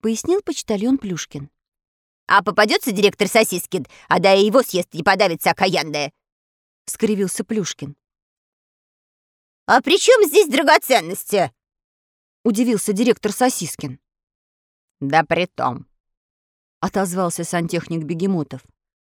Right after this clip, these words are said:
«Говорят, что нечистая сила любит воровать драгоценности разные.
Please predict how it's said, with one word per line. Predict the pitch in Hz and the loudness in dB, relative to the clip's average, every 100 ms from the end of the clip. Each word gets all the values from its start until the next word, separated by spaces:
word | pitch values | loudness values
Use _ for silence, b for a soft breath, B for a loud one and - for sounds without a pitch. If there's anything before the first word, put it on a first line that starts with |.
| _ _ | _ _
«Говорят, | - 131 139 156 _ _ _ | -6 -2 -2 -4 _ _ _
что | - - 127 | -20 -14 -6
нечистая | 135 139 - 170 - 135 | -4 -4 -8 -12 -10 -10
сила | - 170 180 - _ _ _ _ _ - | -8 -12 -12 -14 _ _ _ _ _ -10
любит | 156 170 175 220 220 220 | -6 -2 0 0 0 -2
воровать | 160 170 160 151 151 156 | 0 2 4 2 0 -2
драгоценности | 165 175 208 320 202 - 131 | -2 -2 -2 -4 -6 -6 -4
разные. | 127 127 120 117 | -4 -4 -6 -10